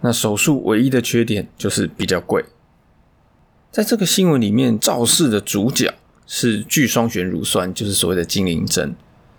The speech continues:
但是并不是只有精灵针会造成失明哦，任何打到脸上的东西都有可能会造成失明，像是玻尿酸，像是自体脂肪移植，像是精量瓷或以前叫做维精瓷，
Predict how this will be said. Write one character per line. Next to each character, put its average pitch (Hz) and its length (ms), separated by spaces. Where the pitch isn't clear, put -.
但 175 120
是 196 100
并 202 240
不 127 100
是 170 180
只 - 220
有 127 140
精 127 260
灵 113 180
针 117 220
会 113 240
造 92 240
成 90 240
失 98 240
明 90 240
哦， 73 160
任 214 160
何 107 120
打 107 180
到 117 140
脸 101 180
上 120 160
的 101 80
东 101 220
西 92 260
都 131 160
有 120 80
可 113 120
能 78 100
会 107 120
造 92 200
成 87 160
失 95 240
明， 85 180
像 107 200
是 104 140
玻 120 200
尿 127 160
酸， 113 340
像 107 160
是 107 100
自 180 160
体 117 160
脂 107 180
肪 101 200
移 117 180
植， 117 380
像 110 180
是 107 100
精 135 220
量 139 200
瓷 101 300
或 117 140
以 101 100
前 98 240
叫 104 140
做 104 100
维 101 140
精 135 220
瓷， 104 360